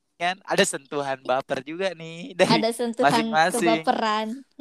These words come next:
Speaker 1: Ada
Speaker 2: Mm-mm.
Speaker 1: sentuhan kebaperan nih, Pe, antara gue sama dia. Dan akhirnya nih, ah, gue tuh udah, gue,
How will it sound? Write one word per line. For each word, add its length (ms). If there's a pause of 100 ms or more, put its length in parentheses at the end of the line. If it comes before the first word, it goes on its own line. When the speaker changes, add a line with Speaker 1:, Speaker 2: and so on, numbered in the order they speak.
(100)
Speaker 1:
Ada 160
Speaker 2:
Mm-mm. 60
Speaker 1:
sentuhan 420
kebaperan 600
nih, 120
Pe, 340
antara 340
gue 180
sama 240
dia. 480
Dan 180
akhirnya 400
nih, 180 (840)
ah, 400
gue 160
tuh 180
udah, 180
gue, 320